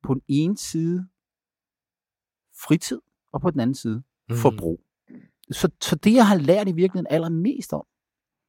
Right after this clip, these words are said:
Speaker 1: det er at koge, koge, koge alle økonomiske, og ikke det, vi normalt ikke vil betragte som økonomiske ting, men som, som, som jeg som økonom opfatter for noget, til valg.
Speaker 2: Ja.
Speaker 1: Ikke også? Og det kan sige, det,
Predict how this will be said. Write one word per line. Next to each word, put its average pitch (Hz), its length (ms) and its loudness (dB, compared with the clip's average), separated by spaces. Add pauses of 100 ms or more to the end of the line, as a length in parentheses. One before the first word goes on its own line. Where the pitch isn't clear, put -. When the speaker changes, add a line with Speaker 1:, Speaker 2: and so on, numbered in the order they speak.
Speaker 1:
det 175 140 6
er 156 60 6
at 165 100 -2
koge, 143 480 0 (160)
koge, 127 640 0 (180)
koge 143 280 0
alle 139 300 2
økonomiske, 151 600 -2 (140)
og 202 220 4
ikke 226 380 4 (240)
det, 147 100 2
vi 151 40 4
normalt 151 420 6
ikke 131 200 4
vil 135 120 2
betragte 120 400 -2
som 123 160 0
økonomiske 117 360 -4
ting, 120 180 -4
men 120 80 -4
som, 123 160 -6
som, 123 280 -6
som 117 240 -2
jeg 123 220 2
som 127 160 -8
økonom 143 340 -2
opfatter 123 340 -2
for 113 100 -10
noget, 113 420 -8 (600)
til 240 160 2
valg. - 160 -6 (400)
Speaker 2:
Ja. 107 100 -8 (200)
Speaker 1:
Ikke 151 160 2
også? 156 180 2
Og 143 80 -2
det 143 60 -6
kan 156 100 -4
sige, 165 140 -6
det, 170 160 0